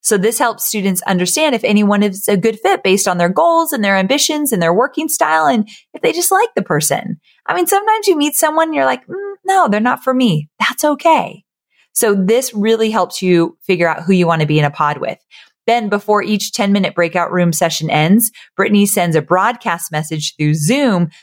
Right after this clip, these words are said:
that prompts students to share their contact information. This way, if you feel a synergy within an individual or group,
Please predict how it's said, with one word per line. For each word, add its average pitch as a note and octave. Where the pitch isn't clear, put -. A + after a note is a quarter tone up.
that E3+
prompts G3+
students F3
to D#3+
share E3+
their D#3+
contact G3
information. C#3+
This B3
way, F#3
if F3
you F#3
feel E4+
a E4+
synergy G3
within F3
an D#3
individual D#3+
or D3
group, D3+